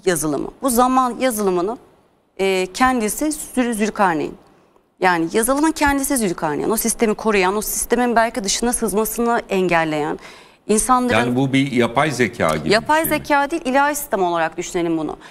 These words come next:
Speaker 1: E, zaten, e, Hızır hikayelerinde, kıssalarında neler var? E, z-, buradan şunu anlayabiliriz.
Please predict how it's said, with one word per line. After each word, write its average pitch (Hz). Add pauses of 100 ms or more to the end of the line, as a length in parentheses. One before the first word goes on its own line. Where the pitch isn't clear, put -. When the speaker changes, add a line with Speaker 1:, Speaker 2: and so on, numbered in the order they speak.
(240)
Speaker 1:
E, 190
zaten, 233 (400)
e, 185
Hızır 208
hikayelerinde, 202
kıssalarında 202
neler 208
var? 208 (500)
E, 180
z-, 175 (420)
buradan 226
şunu 226
anlayabiliriz. 196